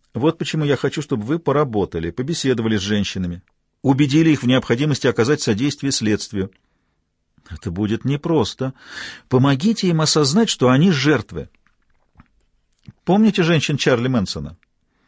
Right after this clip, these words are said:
Даже отсидев в тюрьме много лет, они все еще были девочками Чарли, все еще обожали его. Нельзя за несколько дней развенчать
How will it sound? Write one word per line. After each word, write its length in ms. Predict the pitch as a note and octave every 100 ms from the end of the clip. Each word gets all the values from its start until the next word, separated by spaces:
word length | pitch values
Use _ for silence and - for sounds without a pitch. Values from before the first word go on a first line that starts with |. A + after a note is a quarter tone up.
| _ _ _ _ _ _ _
Даже 280 | G2 B2 C3
отсидев 520 | C#3 - D#3 F3+ - -
в 100 | -
тюрьме 400 | E3 F#3 F#3 B2
много 320 | A#2 C3 C#3
лет, 240 | C#3 E2+
они 160 | A2+ C3
все 160 | A#2+
еще 180 | C#3 -
были 220 | B2+ C3+
девочками 680 | G2+ A#2 G3+ G3 - F3 E3
Чарли, 640 | D#3 - C#3 A2 F2 D2+ -
все 160 | - C#3
еще 220 | B2+ C#3+
обожали 420 | C#3+ B2+ B2+ F#2+
его. 240 | D#2+ C#2 - _ _ _ _ _ _ _ _ _ -
Нельзя 540 | A#2 D3+ D3+ E3+ D3+
за 160 | G2+ A#2+
несколько 420 | C3+ - A2 B2
дней 240 | A2 D#3
развенчать 560 | C3 F#2 A2 G#2 C#3 C3+